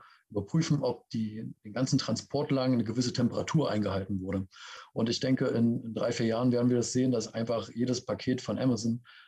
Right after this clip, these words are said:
äh, auch einen Sensor drin hat, um vielleicht, äh, Wasser oder, ähm, Schläge und sowas alles zu, zu melden, dass das halt wirklich, ähm, im einwandfreien Zustand ankommt.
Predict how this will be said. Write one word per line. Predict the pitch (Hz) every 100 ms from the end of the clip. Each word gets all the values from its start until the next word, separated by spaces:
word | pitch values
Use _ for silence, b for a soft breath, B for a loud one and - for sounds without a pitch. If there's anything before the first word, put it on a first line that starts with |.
| b -
äh, |
auch | 113 113 110 110
einen | 110 107 101 - - 107 107 _
Sensor | 98 117 139 104
drin | 104 113 98
hat, | 131 143
um | 107 107 110 110 -
vielleicht, | - 104 104 104 - -
äh, |
Wasser | 104 101 101 92 92 95 - 120 107
oder, | 98 101 98 98 95 95 95
ähm, | 95 92 92 - -
Schläge | - - 107 127 110
und | 95 98
sowas | 101 95
alles | - 92 -
zu, | - 98 92 -
zu | 98
melden, | 95 101 98
dass | 92 -
das | 95
halt | 98 - B B B B _
wirklich, | 110 110 107 -
ähm, | 104 101 98 98 98 - _ 101 95 _ _ _
im | 101
einwandfreien | 90 110 107 - 104 98
Zustand | - - 101 -
ankommt. | 120 - 95 -